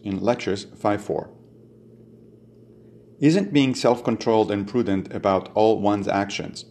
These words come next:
much better than being able to say what is involved in prudence or self-mastery? Theory which teaches how one must act assists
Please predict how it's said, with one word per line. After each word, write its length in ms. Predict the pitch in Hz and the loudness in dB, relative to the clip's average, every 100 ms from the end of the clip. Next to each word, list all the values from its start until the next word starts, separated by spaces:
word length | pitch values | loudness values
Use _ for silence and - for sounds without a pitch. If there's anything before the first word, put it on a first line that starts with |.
| - | -10
much 360 | 104 123 143 110 | 0 0 0 0
better 360 | 113 85 - - - | 0 0 -6 -16 -14
than 160 | - 98 | -6 -2
being 200 | 98 101 | -2 0
able 180 | 117 123 | 0 -2
to 140 | 160 | -4
say 420 | - 135 120 90 | -4 0 2 2
what 160 | - 95 | -2 -4
is 100 | 87 | -4
involved 400 | 92 87 92 90 | -4 0 0 0
in 140 | 92 | -4
prudence 480 | 87 113 98 80 - - | -4 -2 -2 -4 -10 -10
or 140 | 98 92 | -8 -6
self-mastery? 800 | - 90 - 101 101 - - - - - - - - - - - - - - | -4 -4 -2 -2 -2 -6 -12 -14 -20 -20 -20 -20 -20 -20 -20 -20 -20 -20 0
Theory 300 | 135 160 160 | 6 8 8
which 260 | 131 120 - | 4 -2 -4
teaches 460 | 131 - 117 - - - - | -6 -4 -4 -6 -14 -12 0
how 240 | 117 120 | 4 6
one 340 | 117 113 107 104 | 6 4 2 2
must 300 | 101 101 101 | 0 0 0
act 380 | 104 92 - - - - | 0 -2 -8 -20 -20 -14
assists 500 | 107 - 127 - | -8 -4 -4 -6